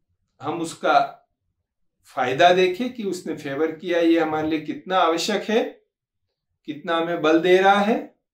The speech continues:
और उसे धन्यवाद अवश्य करें। ये gratitude का जो attitude है, वो हमारी life में permanent बन जाना चाहिए।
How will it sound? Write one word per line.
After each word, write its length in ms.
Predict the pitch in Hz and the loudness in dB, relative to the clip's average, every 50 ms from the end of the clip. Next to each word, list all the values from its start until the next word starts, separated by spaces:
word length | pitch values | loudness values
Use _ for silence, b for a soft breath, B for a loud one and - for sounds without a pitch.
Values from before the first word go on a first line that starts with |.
| _ _ _ _ _ _ _ _ _ _ - | _ _ _ _ _ _ _ _ _ _ -12
और 160 | 156 147 151 | -8 -6 -4
उसे 500 | 151 147 - - 196 247 - - - _ _ _ _ _ _ | -4 -4 -2 -2 -2 -2 -2 -4 -10 _ _ _ _ _ _
धन्यवाद 720 | 113 120 139 143 143 147 151 147 147 143 143 143 - - - - | -14 -10 -10 -6 -4 -2 -2 0 2 4 4 4 2 -2 -8 -10
अवश्य 440 | 135 135 156 160 - - 160 131 | -6 -4 -4 -4 -4 -4 -6 -8
करें। 300 | - - - - - - _ _ _ _ _ _ _ _ _ _ _ _ _ _ _ _ _ _ _ - | -8 -10 -14 -16 -18 -20 _ _ _ _ _ _ _ _ _ _ _ _ _ _ _ _ _ _ _ -10
ये 180 | 160 170 208 233 | -2 0 0 0
gratitude 800 | - - 180 170 170 165 - 240 247 - - 269 262 269 262 - | 2 2 4 4 4 4 4 2 0 0 0 0 0 0 0 -2
का 200 | - - 233 233 | 2 4 4 4
जो 220 | 226 - 233 233 233 | 4 4 4 2 2
attitude 720 | 233 - 175 175 175 - 254 226 - - 247 240 226 - | 2 2 0 0 2 2 0 0 2 4 4 4 2 2
है, 420 | - - 120 110 110 - - _ _ _ _ _ _ _ _ | -2 -2 -2 -2 -4 -6 -10 _ _ _ _ _ _ _ _
वो 140 | 151 175 185 | -2 2 2
हमारी 440 | 180 160 165 165 165 170 175 170 160 | 2 2 2 2 2 2 2 2 2
life 380 | 143 139 135 147 143 147 - - | 4 2 2 2 0 -4 -8 -10
में 200 | 175 175 175 - | -10 -12 -10 -6
permanent 560 | - 139 131 139 151 156 156 160 156 151 - | -4 -4 -2 0 0 0 2 0 -2 -2 -4
बन 240 | 139 127 113 113 104 | -4 -6 -6 -4 -4
जाना 300 | 110 107 107 107 107 101 | -4 -6 -6 -6 -8 -12
चाहिए। 440 | - - 92 87 - - - _ | -12 -14 -16 -16 -18 -20 -20 _